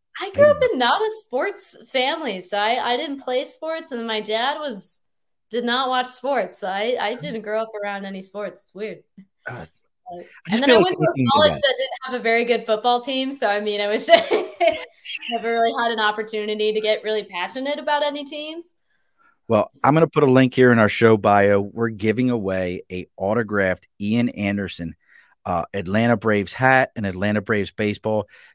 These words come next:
Speaker 2: Game Three winner of this past year's World Series. Uh, so we're gonna give, we're gonna give that away. May,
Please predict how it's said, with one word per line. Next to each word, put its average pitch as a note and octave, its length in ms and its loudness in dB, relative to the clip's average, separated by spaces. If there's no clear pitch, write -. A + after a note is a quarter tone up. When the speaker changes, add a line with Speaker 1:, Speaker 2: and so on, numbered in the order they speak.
Speaker 2:
Game A#2+ 300 6
Three A2+ 260 2
winner G#2+ 380 2
of F2+ 100 -4
this G#2 160 0
past G#2+ 380 0
year's G#2 200 -2
World G2 400 -2
Series. B2+ 680 4
Uh, F#2 480 6
so F#2 600 2
we're G#2 180 -2
gonna G2+ 120 0
give, G#2 320 0
we're G#2+ 140 0
gonna G#2 80 0
give G#2 300 0
that A2 180 4
away. G#2 140 -2
May, C3 260 4